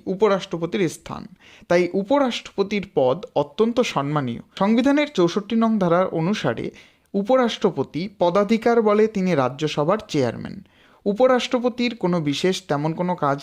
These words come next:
নেই, তবে রীতি অনুযায়ী উপরাষ্ট্রপতিকে কিছু কিছু কাজ করতে হয়। যেমন বিদেশ থেকে যদি কোনো রাষ্ট্রদূত এসে থাকেন অথবা বিদেশ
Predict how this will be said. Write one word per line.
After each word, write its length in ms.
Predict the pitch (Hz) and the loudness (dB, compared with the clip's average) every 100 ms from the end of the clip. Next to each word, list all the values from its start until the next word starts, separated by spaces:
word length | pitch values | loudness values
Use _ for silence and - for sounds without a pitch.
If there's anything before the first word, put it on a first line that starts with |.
| 131 | -4
নেই, 320 | 120 117 202 - - - | -4 -4 -8 -14 -16 -2
তবে 220 | 214 226 | 2 4
রীতি 380 | 165 175 185 254 | 4 0 0 0
অনুযায়ী 540 | 240 170 135 123 156 | 2 2 2 0 0
উপরাষ্ট্রপতিকে 920 | 226 175 185 175 170 170 156 156 160 247 | -2 -2 0 0 0 -4 -4 -4 -4 -4
কিছু 280 | 175 165 | -6 -8
কিছু 260 | 156 147 160 | -6 -4 -4
কাজ 280 | 156 156 - | -2 -4 -4
করতে 320 | 143 - - | -8 -8 -12
হয়। 200 | - - - | -18 -20 -10
যেমন 500 | 147 185 233 170 214 | 0 0 2 -2 -2
বিদেশ 400 | 190 170 208 208 | -2 0 -2 -2
থেকে 220 | 226 220 | -4 -2
যদি 220 | 214 208 214 | -2 -2 -4
কোনো 220 | 202 196 | -2 -2
রাষ্ট্রদূত 600 | 147 127 - 170 190 190 | -2 -4 -6 -6 -6 -6
এসে 240 | 139 165 | -4 -2
থাকেন 420 | 160 135 135 180 - - - - | -2 -4 -4 -8 -10 -20 -14 -4
অথবা 460 | 202 294 262 165 | -2 0 2 2
বিদেশ 320 | 220 208 196 | 2 0 0